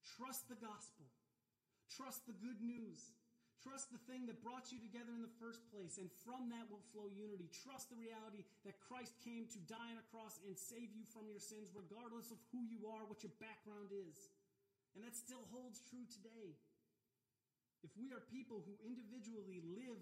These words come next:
like we believe and trust the gospel, it will change the way we engage with one another. As we said two weeks ago, it is the grace of God that we have received, which is the foundation and binding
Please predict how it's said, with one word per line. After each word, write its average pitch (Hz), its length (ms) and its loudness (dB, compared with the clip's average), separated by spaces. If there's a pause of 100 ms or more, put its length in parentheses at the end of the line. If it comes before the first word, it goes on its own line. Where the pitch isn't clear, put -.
like 202 160 -2
we 208 160 0
believe 196 560 0
and 208 80 0
trust 233 400 -4
the 196 80 -2
gospel, 185 480 -4 (160)
it 214 80 -8
will 208 160 0
change 240 560 2
the 214 80 0
way 220 160 4
we 202 160 2
engage 190 560 4
with 175 160 0
one 147 160 2
another. 131 320 -2 (1800)
As 170 80 -2
we 202 80 0
said 226 240 0
two 240 160 0
weeks 233 240 2
ago, 190 240 2
it 202 80 4
is 185 80 0
the 165 240 -2
grace 233 320 4
of 202 160 -2
God 208 260 0
that 185 140 0
we 196 80 2
have 190 160 0
received, 190 480 0
which 185 160 -2
is 185 80 -2
the 175 160 -6
foundation 202 800 2
and 175 240 0
binding 226 480 0